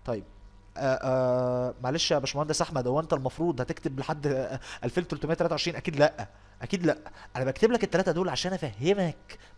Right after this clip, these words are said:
مثلًا دي سيجمنت رقم كام؟ دي سيجمنت رقم تو. طيب، انا عشان اجيب السيجمنت رقم تو، اما اني اعمل بال-، بطريقة الانكريمنت، تمام، او اما، او اما تعالى لي بقى.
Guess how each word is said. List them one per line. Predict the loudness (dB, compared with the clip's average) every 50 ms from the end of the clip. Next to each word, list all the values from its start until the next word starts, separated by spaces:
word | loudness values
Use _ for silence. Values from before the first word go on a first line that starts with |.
| -10 -2 0
مثلًا | 2 2 4 6 6 6 8 8 8 6 6 4 0 -8 -10 -10 -12 -14 -16 -18 -20 -20 -20 -16 -10
دي | -6 -4
سيجمنت | 0 0 0 0 0 -4 -2 0 -2
رقم | -2 -2 -4 -6 -10 -8
كام؟ | -8 -8 -8 -8 -10 -14 -18 -20 -20 -14 -10
دي | -6
سيجمنت | -4 -4 -2 -2 -2 -6 -6 -6 -8
رقم | -8 -2 -4 -4
تو. | -4 -4 -12 -8 -6 -4 -4 -4 -6 -10 -14 -20 -20 -20 -20 -10 -4
طيب، | -2 2 4 6 6 6 6 4 2 0 -6 -12 -18 -20 -16 -8 -6
انا | -4 -2 -2
عشان | -2 0 -2 -2
اجيب | 0 2 2 2
السيجمنت | 4 2 2 0 0 0 0 0 0 2 0
رقم | 0 0 2 0 -2 -2
تو، | -2 -2 -2 0 0 -2 -4 -6 -14 -20 -10 -2 0
اما | 0 0 2 4 4 4 4 4
اني | 0 -6 -6 -6 -4 -4
اعمل | -4 -4 -2 -2 -4 -2
بال-، | -2 -2 -4 -2 0 -2
بطريقة | 0 0 -2 0 0 0 0 0 4 2 2 2 2
الانكريمنت، | -4 -4 -4 -8 -10 -10 -10 -8 -6 -6 -6 -6 -8 -8 -12 -14 -14 -14 -18 -20 -16 -6 -4
تمام، | -2 -2 -2 -4 -4 -2 0
او | 0 0 4 2
اما، | 2 2 2 0 2 4 4 6 6 6 6 6 4 4
او | 2 0 -2 -2 -2 -4
اما | -4 -4 -2 0 0 2 2
تعالى | 0 0 0 0 2 2 2
لي | 0 0
بقى. | -4 -6